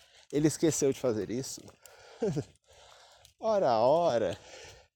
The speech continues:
ele tá descuidado nesse ponto aqui. E assim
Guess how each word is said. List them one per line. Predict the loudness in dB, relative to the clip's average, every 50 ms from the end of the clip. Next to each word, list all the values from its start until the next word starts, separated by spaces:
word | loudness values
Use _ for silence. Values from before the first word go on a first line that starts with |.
| _ _ _
ele | -10 -10 -10 -4
tá | -2 -2 -2
descuidado | -2 -2 -6 -2 -2 -2 -2 2 2 2 2 2 0 0
nesse | 0 -2 -2 -4 -6 -12
ponto | -12 _ -6 -6 -6 -6 -8 -12
aqui. | -10 -6 -6 -6 -6 -6 -12 -16 -16 -16 -14 -16 -18 -18 -20 -20 -20 -20 -20 -20 -20 -20 _ -20 -20 -20 -20 -20 _ _ _ _
E | 0 2 2
assim | 2 2 2 2 4 4 4 2 0